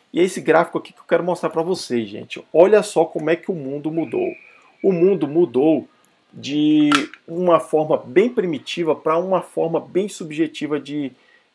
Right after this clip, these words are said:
de criar valor, tá? Então eu vou passar aqui no computador pra vocês verem.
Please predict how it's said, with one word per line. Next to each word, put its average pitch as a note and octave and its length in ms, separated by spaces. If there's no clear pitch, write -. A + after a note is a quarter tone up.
de C#3+ 500
criar C#3+ 360
valor, C#3+ 400
tá? D#3+ 360
Então - 160
eu D#3 40
vou E3+ 100
passar D3+ 280
aqui B2+ 140
no A#2+ 80
computador B2 440
pra C#3+ 100
vocês C#3+ 340
verem. - 240